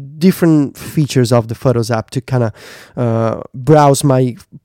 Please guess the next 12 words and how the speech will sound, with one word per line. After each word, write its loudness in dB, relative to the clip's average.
library, 2
uh, -2
in 0
a, 0
in -2
a 2
better 0
way. -2
So -2
I 2
use 0
favorites, 0